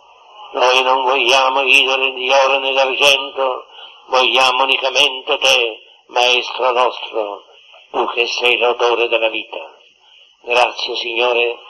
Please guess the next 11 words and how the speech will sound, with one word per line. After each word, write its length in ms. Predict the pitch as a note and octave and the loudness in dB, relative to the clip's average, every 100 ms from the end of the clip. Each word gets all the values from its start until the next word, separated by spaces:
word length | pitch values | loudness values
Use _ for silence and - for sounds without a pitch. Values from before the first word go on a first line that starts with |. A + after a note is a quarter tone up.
| - - - | -20 -20 -8
di 180 | B2+ B2 | 0 2
quanto 380 | C3 B2+ B2+ | 4 2 2
hai 120 | C3 B2 | 0 2
operato 520 | B2 C3 B2 B2 - | 0 0 2 0 0
in 140 | C#3+ | -2
mezzo 300 | A#2+ B2 A#2+ | 0 0 0
a 60 | B2 | -2
noi 500 | B2 B2 A#2+ A#2+ - _ - - - - | -2 -2 -2 -6 -12 _ -20 -20 -20 -8
in 220 | B2 B2 | -2 -2
questo 380 | B2 B2 - A#2+ | 0 -2 -2 -2
anno. 640 | A#2 G#2+ G2 F2+ D#2 - | -2 -2 -8 -10 -10 -20